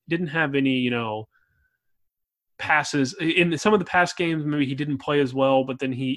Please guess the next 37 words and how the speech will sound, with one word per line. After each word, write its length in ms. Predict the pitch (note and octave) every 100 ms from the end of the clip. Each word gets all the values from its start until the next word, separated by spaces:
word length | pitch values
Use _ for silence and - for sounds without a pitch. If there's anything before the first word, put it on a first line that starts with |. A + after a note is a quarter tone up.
| C3
he'd 100 | C3
have 220 | C3 C3
one 200 | B2+ C3+
or 60 | C3+
two 240 | - C#3
just 200 | B2+ A#2
fantastic 640 | C3+ A#2+ - B2+ - C#3+
passes. 640 | - D3 D3 D#3+ D#3 D3+ - _ _ _ _ _ -
This 180 | D3
was 160 | E3 C#3
more 380 | D3 C#3+ D3 C3+
a, 360 | B2+ B2 A#2+ -
he 100 | D#3+
was 220 | D3 C3
just 240 | - C3 C3
a 40 |
steady 440 | - - C3+ B2+
Eddie 220 | B2 B2 A#2+
the 160 | A#2+
entire 380 | A#2+ B2 B2 A#2
time, 500 | A#2 B2 A#2+ B2 C3 _ - - -
making 380 | D3 C3 C3+ B2
good, 480 | C3+ C3 C3 C3 E3 -
making 400 | F#3+ D3 C3+ C3
sure 100 | C#3
the 60 |
ball 320 | B2+ C3 B2+ B2
kept 320 | - C3 -
moving, 560 | B2+ B2 C3 B2 A#2+ - _ -
was 140 | C3
in 80 | C3
the 80 | C3
right 260 | B2+ C#3 -
places 480 | C3+ B2+ - B2 -
to 140 | C#3
relieve 460 | C3 B2+ B2 B2 -
pu-, 160 | -